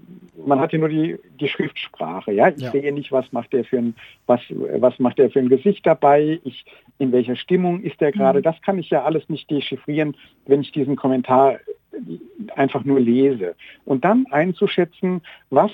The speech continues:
Speaker 1: könnte da die Intention des Absenders sein? Ist der Teil eines solchen organisierten Netzwerkes, das da jetzt gerade Stimmung macht? Ist es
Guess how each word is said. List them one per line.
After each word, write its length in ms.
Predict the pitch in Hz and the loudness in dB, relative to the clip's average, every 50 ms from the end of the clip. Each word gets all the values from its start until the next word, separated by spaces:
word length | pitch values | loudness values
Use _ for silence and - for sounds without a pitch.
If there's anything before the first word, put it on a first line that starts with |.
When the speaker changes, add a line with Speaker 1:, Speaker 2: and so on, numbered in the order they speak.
| - _ | -6 _
Speaker 1:
könnte 340 | - 175 180 185 185 190 180 | 0 2 2 2 2 0 0
da 200 | 160 160 156 165 | 2 2 2 2
die 160 | 160 165 - | 2 -2 -8
Intention 560 | 160 156 - 156 143 127 - - 156 170 185 | -8 -6 -6 -6 -6 -6 -6 -6 -6 -4 -4
des 140 | 170 151 - - | -4 -6 -6 -2
Absenders 640 | - 175 - - - 151 139 147 143 143 139 127 - _ | -4 -4 -4 -4 -6 -6 -6 -4 -2 -4 -4 -4 -2 _
sein? 380 | 160 160 175 143 98 90 87 - _ _ _ _ | 2 2 2 2 0 -4 -8 -12 _ _ _ _
Ist 240 | _ 156 131 - - | _ -8 -8 0 0
der 140 | 143 113 104 | 0 0 0
Teil 320 | - 143 135 139 147 143 | -2 0 0 2 2 0
eines 320 | 143 - 127 123 123 123 123 | -2 -2 -2 -2 -2 -2 -2
solchen 300 | 135 120 117 - 143 135 | -2 -2 -2 -4 -6 -6
organisierten 720 | 120 110 117 120 113 117 113 - 196 202 202 - 170 165 | -6 -4 -2 -2 -2 -2 -2 2 2 2 2 2 -2 -2
Netzwerkes, 560 | 165 160 - - - 147 147 147 - 143 - | -2 -2 -2 -2 0 0 0 0 -2 -6 -4
das 180 | - 139 - - | -4 -4 -4 -2
da 80 | 131 | -2
jetzt 180 | 117 113 - _ | -2 -2 -4 _
gerade 220 | - 117 104 107 | -4 -4 -4 -4
Stimmung 400 | - - - 202 185 185 175 165 | -8 0 0 2 2 2 0 0
macht? 260 | 165 160 147 - _ - - - - _ | 0 -2 -2 -2 _ -18 -20 -20 -20 _
Ist 220 | - 131 - - 127 | -6 -6 -4 -4 -8
es 80 | 113 | -8